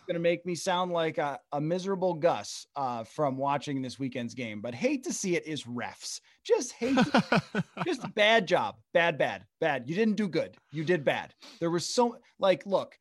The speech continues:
Speaker 1: if you can't get reviews right after we all watch the same dang thing over and over. Don't even bother reviewing anything, okay? Just kill the review entirely if, when the guy for the Colts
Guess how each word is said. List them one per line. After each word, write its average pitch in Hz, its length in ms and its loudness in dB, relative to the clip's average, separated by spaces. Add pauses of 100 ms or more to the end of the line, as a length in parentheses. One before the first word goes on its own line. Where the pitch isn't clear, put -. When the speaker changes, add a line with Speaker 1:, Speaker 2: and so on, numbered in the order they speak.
(160)
Speaker 1:
if 190 200 0
you 214 80 2
can't 269 400 0
get - 200 -2
reviews 175 520 -2
right 151 320 0
after 156 280 -2
we 139 140 2
all 196 220 6
watch 175 320 0
the 135 80 -10
same 202 400 -2
dang 165 340 2
thing 131 340 0 (360)
over 180 260 2
and 165 80 2
over. 127 360 -2 (840)
Don't 330 220 6
even 339 260 2
bother 302 440 4
reviewing 277 560 4
anything, 214 640 0
okay? 208 400 4
Just 208 320 0
kill 311 320 2
the 311 120 0
review 247 400 2
entirely 190 640 0
if, 185 260 -4 (180)
when 196 200 0
the 190 80 2
guy 220 320 0
for 277 160 -4
the 233 100 2
Colts - 600 0